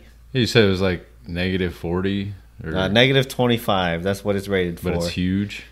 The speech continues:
Speaker 2: Yeah, so my old sleeping bag, the reason why I got a new sleeping bag is 'cause I wanted one that was colder, and the other sleeping bag I had was a mummy style.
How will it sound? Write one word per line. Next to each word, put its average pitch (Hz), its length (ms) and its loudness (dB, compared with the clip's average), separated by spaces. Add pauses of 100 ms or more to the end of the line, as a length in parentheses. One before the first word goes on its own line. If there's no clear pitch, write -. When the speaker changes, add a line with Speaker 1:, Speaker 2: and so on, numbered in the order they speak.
(200)
Speaker 2:
Yeah, 90 300 -4
so 107 200 0
my 104 120 2
old 135 220 6
sleeping 95 300 -2
bag, 87 460 0
the 117 100 2
reason 139 240 2
why 123 140 8
I 113 40 8
got 107 240 6 (200)
a 101 80 0
new 98 260 0
sleeping 90 400 -6
bag 82 340 -4 (520)
is 90 340 -4
'cause 90 260 -4
I 90 80 0
wanted 92 500 -2
one 101 360 0
that 120 100 -2
was 135 140 -2
colder, 95 560 -4 (420)
and 92 300 -4
the 92 220 -2
other 107 340 0
sleeping 95 400 -6
bag 87 260 0
I 87 60 -2
had 87 240 -4
was 87 240 -4
a 90 240 -4
mummy 101 420 2
style. 82 640 -6